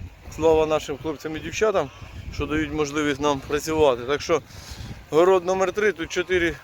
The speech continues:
соточки, посаджена також у нас картопелька. І у нас тут така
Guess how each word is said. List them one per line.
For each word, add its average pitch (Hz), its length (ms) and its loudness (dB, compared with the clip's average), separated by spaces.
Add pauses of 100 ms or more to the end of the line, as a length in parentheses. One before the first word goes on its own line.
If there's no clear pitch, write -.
(100)
соточки, 165 680 -2
посаджена 147 520 2
також 131 320 0
у 135 60 -2
нас 139 200 2
картопелька. 156 680 0
І 185 180 2
у 165 120 0
нас 170 240 2
тут 185 220 -6
така 180 360 0